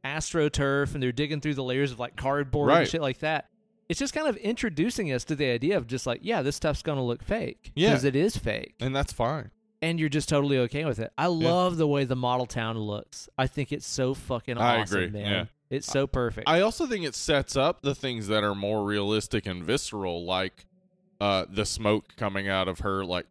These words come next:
Speaker 2: throat slit
Speaker 1: The
Speaker 2: and
Speaker 1: face
Speaker 2: stuff.
Speaker 1: rip.
Speaker 2: The face rip, yeah. Like,
Speaker 1: Yeah.
Speaker 2: those things that are realistic looking and, like, visceral and gross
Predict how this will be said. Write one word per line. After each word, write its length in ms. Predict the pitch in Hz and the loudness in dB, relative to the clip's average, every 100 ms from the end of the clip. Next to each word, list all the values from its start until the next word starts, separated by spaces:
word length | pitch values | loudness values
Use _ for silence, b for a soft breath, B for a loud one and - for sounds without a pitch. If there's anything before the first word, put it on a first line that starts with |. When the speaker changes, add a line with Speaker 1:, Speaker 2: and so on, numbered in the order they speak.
| - | -2
Speaker 2:
throat 320 | 92 151 - | 2 2 0
slit 440 | - 87 82 69 | -10 -6 -4 -4
Speaker 1:
The 60 | 135 | -6
Speaker 2:
and 100 | 92 | -4
Speaker 1:
face 300 | 143 143 - | -2 2 2
Speaker 2:
stuff. 140 | - 117 | 0 -4
Speaker 1:
rip. 300 | 117 107 - - - - | -2 -4 -4 -4 -4 -4
Speaker 2:
The 140 | 135 156 | -2 -2
face 460 | - 151 226 - | 2 0 0 -4
rip, 240 | 107 76 - | -10 -10 -10
yeah. 340 | 113 165 208 - | 0 2 2 0
Like, 200 | 104 123 | 0 2
Speaker 1:
Yeah. 120 | 127 | 4
Speaker 2:
those 220 | 165 196 - | 6 4 2
things 220 | 233 202 | -2 0
that 100 | 185 | 2
are 100 | 147 | 2
realistic 800 | 135 165 160 160 190 - 156 - | 2 4 4 6 4 4 -2 0
looking 420 | 127 117 117 110 | -2 -2 -4 -6
and, 80 | 98 | -4
like, 160 | 95 80 | -6 -6
visceral 760 | 104 113 165 160 165 135 117 | -14 -4 -2 0 0 0 0
and 180 | 95 87 | -2 -6
gross 580 | 90 135 185 120 - - | -2 2 2 0 -4 -14